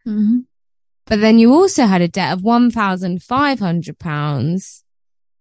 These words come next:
Speaker 2: with an interest rate of one percent. So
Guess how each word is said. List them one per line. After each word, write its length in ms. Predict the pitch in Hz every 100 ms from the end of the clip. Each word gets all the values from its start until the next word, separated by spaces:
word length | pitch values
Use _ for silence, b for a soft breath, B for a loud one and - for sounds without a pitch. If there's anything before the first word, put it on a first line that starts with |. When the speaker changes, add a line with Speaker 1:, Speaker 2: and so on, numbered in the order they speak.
| _
Speaker 2:
with 180 | 202 185
an 100 | 190
interest 560 | 190 208 196 202 - 180
rate 220 | 170 120
of 120 | 170
one 300 | 196 226 208
percent. 520 | 170 160 139 - - - _ _ _ _ _
So 260 | - 190